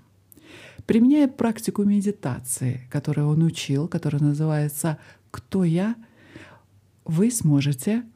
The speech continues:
осознать свою истинную природу, то есть выполнить высшую дхарму, то есть высшую цель каждого человека,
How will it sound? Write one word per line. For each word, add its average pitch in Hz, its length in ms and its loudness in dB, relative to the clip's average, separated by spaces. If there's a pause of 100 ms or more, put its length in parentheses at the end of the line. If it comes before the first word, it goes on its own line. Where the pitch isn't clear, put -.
(560)
осознать 170 680 0
свою 151 420 0
истинную 160 880 -2 (120)
природу, 139 560 0 (1300)
то 311 100 0
есть 330 340 0
выполнить 202 800 2
высшую 175 800 0
дхарму, 135 640 0 (920)
то - 60 -6
есть - 300 -4 (880)
высшую 180 720 0 (540)
цель 160 420 0 (140)
каждого 147 360 0
человека, 139 640 -2